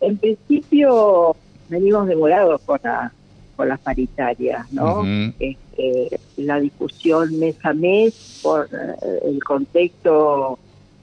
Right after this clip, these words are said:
Speaker 1: eh, de inflación que estamos atravesando y la, la imprevisibilidad de los porcentajes que vamos recibiendo mes a mes, eh, hace que, que no podamos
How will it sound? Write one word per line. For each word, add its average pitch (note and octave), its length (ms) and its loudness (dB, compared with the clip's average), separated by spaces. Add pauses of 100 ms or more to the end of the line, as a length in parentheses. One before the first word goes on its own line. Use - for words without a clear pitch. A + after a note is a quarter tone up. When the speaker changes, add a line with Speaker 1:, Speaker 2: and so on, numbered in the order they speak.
Speaker 1:
eh, - 260 -6
de D3 80 -2
inflación F#3+ 800 0
que D3+ 80 -4
estamos C#3+ 420 -6
atravesando E3 840 -2
y C3 220 0
la, C3+ 120 -4 (640)
la D#3 80 -2
imprevisibilidad C#3+ 1200 0 (540)
de D3 160 0
los C#3 220 -2
porcentajes D3+ 840 -4
que D3+ 220 -2
vamos D3+ 340 -2
recibiendo D3+ 960 0 (380)
mes D#3+ 320 0
a D3+ 100 -2
mes, F3 300 0 (640)
eh, C#3 580 2
hace D#3 460 -4
que, C3 800 0 (100)
que D3 120 0
no E3 180 0
podamos E3+ 540 0